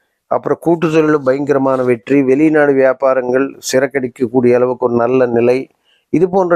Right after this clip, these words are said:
ஏராளமான எண்-, ஏராளமான வழிகள்ல நமக்கு வந்து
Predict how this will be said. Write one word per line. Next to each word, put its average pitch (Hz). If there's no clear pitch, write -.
ஏராளமான 165
எண்-, 143
ஏராளமான 151
வழிகள்ல 143
நமக்கு 127
வந்து 127